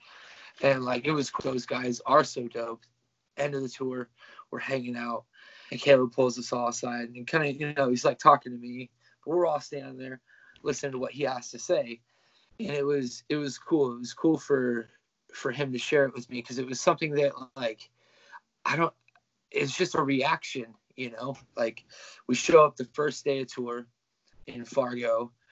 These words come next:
at this beautiful church venue, super sick. We have this, like, gothic, gothic logo that looks like, you know, it could be, like, in some gothic church, and it was just a cool, cool setting.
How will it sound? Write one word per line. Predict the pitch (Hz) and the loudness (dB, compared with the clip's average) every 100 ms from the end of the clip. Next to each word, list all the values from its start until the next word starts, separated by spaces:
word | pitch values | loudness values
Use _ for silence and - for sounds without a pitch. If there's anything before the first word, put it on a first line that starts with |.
| _ _ _ _ | _ _ _ _
at | 202 - | -14 -8
this | 123 | -6
beautiful | - 151 135 139 | 0 2 4 0
church | - 139 127 120 | 4 2 2 -2
venue, | 123 123 120 120 - _ _ | -4 -4 -8 -8 -12 _ _
super | - - - 151 143 | -16 -8 -4 0 2
sick. | 131 - 131 123 - _ - - - | 2 2 -2 -2 -8 _ -20 -20 -18
We | - 131 | -6 2
have | 139 | 2
this, | 139 151 | 2 2
like, | 151 135 120 | 4 2 2
gothic, | 127 120 135 139 127 _ 117 | -2 -2 -2 -4 -6 _ -6
gothic | - 127 131 135 127 | -4 -4 -4 -4 -4
logo | 123 123 131 135 | -4 -4 -4 -4
that | 123 127 - - - | -2 -6 -8 -20 -14
looks | 131 123 - | -10 -10 -6
like, | 127 123 - - | -4 -6 -8 -12
you | 131 | -10
know, | 117 117 123 _ - - - - - - _ - | -8 -8 -10 _ -20 -20 -20 -20 -20 -20 _ -8
it | 233 | -4
could | - 143 | 0 2
be, | 139 135 135 | 4 4 4
like, | 127 120 - | 0 -2 -2
in | 127 | -2
some | - 135 123 | 2 0 2
gothic | 127 123 123 | 0 0 -6
church, | - - 123 - - - - | -4 0 0 -2 -8 -10 -10
and | |
it | 127 | -8
was | 127 120 | -6 -6
just | 123 131 | -4 -4
a | |
cool, | - 170 165 147 127 - - _ | 4 8 8 6 0 -10 -12 _
cool | - 175 | 6 8
setting. | 165 - 143 131 127 | 8 4 -2 -2 -10